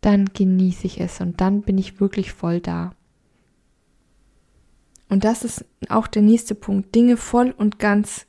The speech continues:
genießen. Genieße es, wenn du mal ausschlafen kannst.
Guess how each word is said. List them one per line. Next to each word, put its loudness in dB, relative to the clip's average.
genießen. 4
Genieße 4
es, -6
wenn -2
du 0
mal -2
ausschlafen -4
kannst. -10